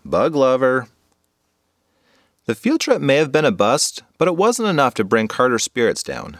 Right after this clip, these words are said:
because only two days remained until his birthday party. He wondered how his parents planned to reveal his big gift. They didn't exactly make wrapping paper for dogs or dog-sized gift bags.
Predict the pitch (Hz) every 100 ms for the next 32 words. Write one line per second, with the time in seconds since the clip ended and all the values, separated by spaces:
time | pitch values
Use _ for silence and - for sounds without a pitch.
0 | _ - 107 107 113 123 110 - 180 196
1 | 190 131 - 123 139 101 71 85 98 110
2 | 113 - 123 - 71 - 67 - - _
3 | _ _ _ _ _ _ - - - 139
4 | 165 220 127 107 113 110 - 151 92 -
5 | - 147 117 95 87 90 127 113 78 92
6 | 104 113 92 120 69 - - _ _ _
7 | _ - - - 123 233 330 269 165 165
8 | 170 147 135 127 90 90 120 139 143 139
9 | - 139 135 131 135 135 135 - - 76
10 | 69 92 104 110 - 98 - - 110 -
11 | 135 135 135 - -